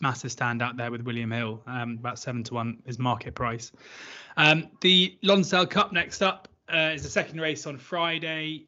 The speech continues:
um, just over two miles. Coltrane is the eleven to four favourite, ahead of Quickthorn at three to one. Courage Mon Ami is a hundred thirty, uh, Giavellotto is thirteen to two, Broome seventeen to two, uh, River of Stars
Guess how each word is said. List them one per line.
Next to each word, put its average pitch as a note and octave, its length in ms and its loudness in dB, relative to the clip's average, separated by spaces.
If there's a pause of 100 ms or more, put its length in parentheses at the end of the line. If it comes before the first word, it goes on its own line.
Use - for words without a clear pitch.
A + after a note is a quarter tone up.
(120)
um, C3+ 520 -6
just - 180 -10
over B2+ 100 -6
two C3 200 -4
miles. C#3 500 2
Coltrane B2+ 560 0
is A#2+ 100 0
the B2+ 60 2
eleven B2 260 0
to - 100 -12
four B2 200 -4
favourite, C#3 360 0
ahead C3 120 -6
of C3 60 -8
Quickthorn C3+ 520 0
at B2+ 60 -14
three C#3 220 0
to C3+ 120 -4
one. C3+ 240 2 (640)
Courage D#3 340 8
Mon D3 140 0
Ami D3+ 440 0 (120)
is C3+ 180 -6
a C3 40 -6
hundred C3 240 -8
thirty, C#3 800 -6 (120)
uh, C3 360 -4 (300)
Giavellotto C3 840 -2
is B2 400 -6
thirteen A#2+ 540 -4
to A#2 100 -10
two, B2 320 -4
Broome D3 480 4
seventeen B2 540 -8
to - 100 -16
two, B2 320 -10 (140)
uh, B2 120 -6
River B2 280 -2
of A#2 100 -6
Stars A#2+ 540 0